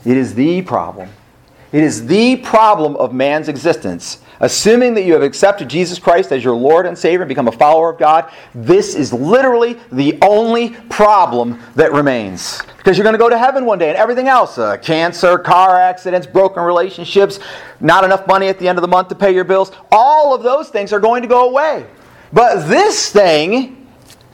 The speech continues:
is a problem that persists because it says in this text, as we have read it, that there can come a moment in time where you have chosen to be literally a king, where you're chosen to be the child of God,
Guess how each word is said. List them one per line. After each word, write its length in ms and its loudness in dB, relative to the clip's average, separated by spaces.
is 180 4
a 60 4
problem 720 2
that 240 2
persists 520 0
because 320 0
it 100 -8
says 540 0
in 200 0
this 220 0
text, 320 0
as 140 2
we 180 0
have 160 2
read 220 2
it, 100 -8
that 140 -4
there 100 0
can 180 -2
come 260 2
a 60 -2
moment 340 -2
in 80 -6
time 280 2
where 120 -4
you 120 -2
have 160 -2
chosen 520 2
to 80 -2
be 240 -2
literally 520 0
a 120 2
king, 320 0
where 120 -2
you're 100 2
chosen 340 0
to 60 -4
be 80 -4
the 120 0
child 420 2
of 120 -6
God, 340 2